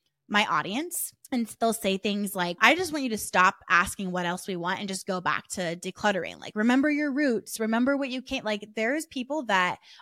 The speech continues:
are very passionate about that and don't want me to talk about anything else. But as I was building this business, as I was growing and evolving, as I was raising my kids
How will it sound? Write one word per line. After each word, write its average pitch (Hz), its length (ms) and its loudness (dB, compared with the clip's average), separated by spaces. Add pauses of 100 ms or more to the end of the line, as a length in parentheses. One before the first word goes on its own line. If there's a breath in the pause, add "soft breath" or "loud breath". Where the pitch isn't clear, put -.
are 233 140 6
very 190 320 0
passionate 220 720 -2
about 180 500 0
that 196 340 2 (440 loud breath)
and 226 240 2
don't 208 260 2
want 170 160 -6
me 170 60 -8
to 117 80 -12
talk - 200 -14
about - 160 -20
anything - 360 -20
else. - 340 -14 (300 soft breath)
But 220 400 2 (500)
as 302 380 2
I 277 100 0
was 226 220 -4
building 233 340 -4
this 202 200 -4
business, 196 580 -4
as 254 260 2
I 294 140 0
was 262 180 -2
growing 220 440 -2
and 190 100 -2
evolving, 180 560 0
as 240 260 4
I 302 80 2
was 294 240 -4
raising 233 400 -2
my 190 120 -4
kids 185 520 -4